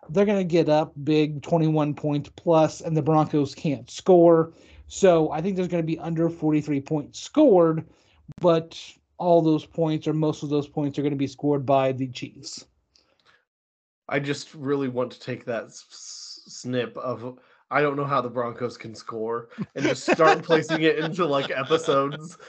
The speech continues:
Speaker 2: everywhere, because, uh, it just feels very true to how this season has been for the Broncos, and I feel sorry for you,
Speaker 1: Whew.
Speaker 2: myself. Um,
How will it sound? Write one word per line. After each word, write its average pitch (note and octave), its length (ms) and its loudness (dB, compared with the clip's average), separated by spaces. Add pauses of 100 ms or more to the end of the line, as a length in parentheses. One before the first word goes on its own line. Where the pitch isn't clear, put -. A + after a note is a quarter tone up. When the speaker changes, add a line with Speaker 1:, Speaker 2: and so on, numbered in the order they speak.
(140)
Speaker 2:
everywhere, D3 720 0 (400)
because, B2+ 640 -2
uh, A#2 480 -6 (240)
it D3 60 -6
just D3+ 200 -8
feels D3+ 260 -2
very B2+ 300 -6
true A2+ 440 -10
to A#2 140 -10
how A#2 380 -8
this A#2 300 -16
season A2+ 300 -12
has A2 200 -16
been G#2 300 -10
for G#2 160 -18
the G2 60 -20
Broncos, F#2+ 680 -18 (380)
and G2+ 180 -12
I G2+ 80 -12
feel A#2 180 -6
sorry F2 300 -10
for - 240 -18
you, F2+ 140 -18
Speaker 1:
Whew. F#4+ 260 2
Speaker 2:
myself. - 600 -12 (360)
Um, D3 340 2